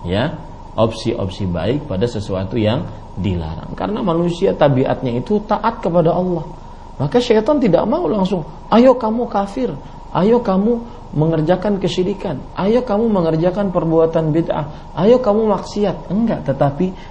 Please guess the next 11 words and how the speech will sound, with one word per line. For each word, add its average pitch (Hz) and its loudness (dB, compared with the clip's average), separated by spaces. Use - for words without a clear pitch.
diperhalus, 104 -2
ditiup. 113 0
Saya 110 -6
ulang-, 120 -2
saya 117 2
ulangi 131 2
sekali 101 -4
lagi. 90 -6
Trik 151 2
syaitan 104 -4
paling 120 0